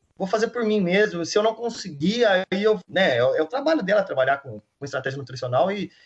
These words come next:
e eu vi que não, não, não caberia naquele momento eu falar, "Ah, Letícia, me ajuda a montar um cardápio em si." A gente trocou ideia, claro, mas basicamente, quando eu comecei, a, quando eu fiz a cetogênica pela primeira vez, era, era assim, o que tava ao meu alcance fácil era ovo,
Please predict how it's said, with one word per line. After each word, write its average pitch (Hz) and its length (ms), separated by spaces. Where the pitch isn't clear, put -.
e - 40
eu 160 60
vi 170 80
que 190 80
não, 233 160
não, 156 380
não 160 120
caberia 214 360
naquele 208 240
momento 170 240
eu 185 60
falar, 180 240
"Ah, - 20
Letícia, 147 320
me 156 60
ajuda 165 260
a 190 60
montar 180 240
um 180 60
cardápio 131 480
em 104 40
si." - 200
A 120 60
gente 151 160
trocou 247 260
ideia, 165 220
claro, 151 240
mas 214 200
basicamente, 196 680
quando 190 140
eu 214 60
comecei, 180 760
a, 110 320
quando 135 160
eu 139 80
fiz 139 140
a 143 60
cetogênica 127 680
pela 135 160
primeira 139 320
vez, 170 460
era, 220 500
era 202 180
assim, 190 160
o 185 100
que 285 100
tava 240 320
ao 214 200
meu 202 160
alcance 185 440
fácil 135 560
era 147 320
ovo, 247 480